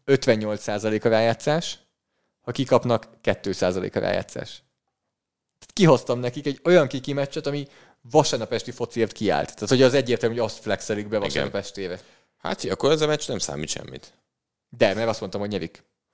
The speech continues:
Speaker 2: Ja, az már be volt írva, hogy
Speaker 1: Itt
Speaker 2: a mostanit
Speaker 1: mindent
Speaker 2: nyerik.
Speaker 1: beírtam.
Speaker 2: Ja,
Speaker 1: Itt
Speaker 2: ja, ja, ja,
Speaker 1: mindent
Speaker 2: ja, ja,
Speaker 1: beírtam.
Speaker 2: ja, ja, ja. Jó, értem.
Speaker 1: És akkor én azt is
Speaker 2: Szanáltam.
Speaker 1: mondom, hogy Bills, de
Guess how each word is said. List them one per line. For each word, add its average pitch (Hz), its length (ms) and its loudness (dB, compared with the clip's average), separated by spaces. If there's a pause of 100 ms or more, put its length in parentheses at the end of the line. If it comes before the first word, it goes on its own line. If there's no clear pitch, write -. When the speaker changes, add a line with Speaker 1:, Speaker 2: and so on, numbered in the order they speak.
(240)
Speaker 2:
Ja, 101 120 4
az 107 120 4
már 110 160 6
be 113 80 8
volt 107 260 8
írva, 90 220 4
hogy 82 140 -2
Speaker 1:
Itt 87 60 6
Speaker 2:
a 98 40 2
mostanit 131 340 6
Speaker 1:
mindent 101 240 4
Speaker 2:
nyerik. 85 140 0
Speaker 1:
beírtam. 120 280 6
Speaker 2:
Ja, 117 60 6
Speaker 1:
Itt 113 60 4
Speaker 2:
ja, 113 60 4
ja, 113 180 2
ja, - 0 -
Speaker 1:
mindent 113 240 2
Speaker 2:
ja, 113 60 2
ja, 113 40 0
Speaker 1:
beírtam. 107 420 0
Speaker 2:
ja, 107 200 -4
ja, 110 120 -4
ja. 101 180 -6 (440)
Jó, 80 260 -4 (460)
értem. 76 420 -4 (640)
Speaker 1:
És 160 180 0
akkor - 140 -2
én 214 80 0
azt 208 160 0
is - 60 -8
Speaker 2:
Szanáltam. 139 180 -4
Speaker 1:
mondom, 123 100 -4
hogy 113 140 -2 (120)
Bills, 95 240 -4
de 117 440 6